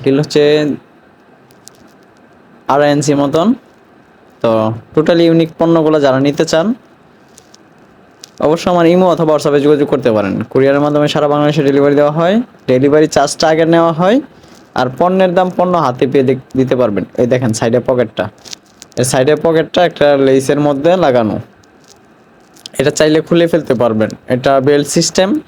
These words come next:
এই দেখেন এটা বেল্ট সিস্টেম, চাইলে খুলে রাখতে পারবেন। টোটালি ইউনিক, একদম হালকার মধ্যে পণ্যগুলা। এটা কালার তিনটা, তিনটা কালারই অনেক সুন্দর। তো সম্পূর্ণ ভিডিওটা দেখেন, দেখলেই বুঝতে পারবেন। যার যে পণ্যটা পছন্দ হবে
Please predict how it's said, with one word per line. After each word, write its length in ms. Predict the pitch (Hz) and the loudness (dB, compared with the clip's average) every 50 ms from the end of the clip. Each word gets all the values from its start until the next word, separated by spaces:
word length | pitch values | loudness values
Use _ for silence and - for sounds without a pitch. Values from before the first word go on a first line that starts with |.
| - - _ _ _ _ - | -14 -20 _ _ _ _ -2
এই 120 | 131 135 | 0 2
দেখেন 280 | 123 123 117 120 107 110 | 2 0 0 0 -2 -2
এটা 200 | 113 120 123 135 | 0 0 0 0
বেল্ট 280 | 123 135 139 147 139 | 2 2 2 2 2
সিস্টেম, 420 | - - 160 160 165 190 190 202 208 | 0 0 -2 0 0 0 0 0 0
চাইলে 280 | - 170 156 151 147 | 2 0 0 2 0
খুলে 280 | 147 147 - 165 160 165 | -2 -2 0 0 2 2
রাখতে 260 | 165 165 165 - - | 2 0 0 -2 -2
পারবেন। 340 | 110 110 107 107 - - 113 113 - _ _ _ - - - - - _ _ - | -2 0 -2 -2 -4 -6 -8 -8 -12 _ _ _ -20 -20 -20 -20 -20 _ _ -2
টোটালি 360 | 170 170 165 190 185 190 190 | -2 0 2 2 2 2 2
ইউনিক, 480 | 185 - 180 170 170 175 180 185 185 180 - - - - - | 2 2 2 2 2 2 0 0 -2 -4 -8 -14 -8 -4 -2
একদম 360 | 160 160 156 156 180 175 165 | -2 -2 0 0 0 0 0
হালকার 360 | 123 135 139 143 131 139 151 | 0 -2 -2 -2 0 0 0
মধ্যে 300 | 147 143 143 135 123 135 131 | 0 0 0 0 0 -2 0
পণ্যগুলা। 480 | 131 131 127 123 120 107 107 107 - 110 107 - - _ _ _ _ _ _ _ - - _ _ _ _ _ _ _ _ _ _ _ - - _ _ _ - | 0 0 0 0 0 0 -2 -2 -4 -8 -10 -14 -20 _ _ _ _ _ _ _ -20 -20 _ _ _ _ _ _ _ _ _ _ _ -20 -20 _ _ _ -4
এটা 160 | 131 127 160 | -2 -2 -2
কালার 280 | 127 - 160 160 160 160 | 0 0 0 0 0 0
তিনটা, 420 | 160 - 190 196 190 180 185 190 | 0 0 0 2 2 2 0 0
তিনটা 420 | 190 - 233 226 220 214 - 190 | 0 2 2 2 2 2 0 0
কালারই 320 | 175 165 175 170 170 165 170 | 2 2 2 2 2 2 2
অনেক 200 | 165 165 165 156 | 2 2 0 -2
সুন্দর। 440 | - - 180 175 170 165 165 170 175 - - | -2 -2 0 2 2 2 2 2 0 -2 -4
তো 60 | 165 | -4
সম্পূর্ণ 440 | - - 165 165 165 175 175 170 156 | -2 -2 -2 -2 0 0 2 2 2
ভিডিওটা 360 | 151 160 160 180 175 160 156 | 2 2 4 2 2 2 2
দেখেন, 420 | 147 160 160 - 165 156 175 226 - - _ _ _ - _ _ _ _ _ - 127 | 2 0 0 0 -2 -2 -2 -2 -6 -8 _ _ _ -20 _ _ _ _ _ -2 -2
দেখলেই 300 | 151 156 - - 143 135 | 0 0 2 2 2 2
বুঝতে 300 | 135 151 147 - - 123 | 2 0 0 0 0 0
পারবেন। 400 | 117 110 - 117 117 113 113 113 | 0 0 0 -2 0 0 0 0
যার 240 | 135 139 139 143 | 2 0 0 0
যে 140 | 139 151 170 165 | 0 0 0 0
পণ্যটা 380 | 170 180 180 185 185 175 180 175 160 - | 0 0 0 0 2 2 2 0 0 0
পছন্দ 360 | - 180 185 - 196 185 180 185 | -2 -2 -2 0 0 0 0 2
হবে 280 | 190 196 196 208 262 | 0 0 0 0 0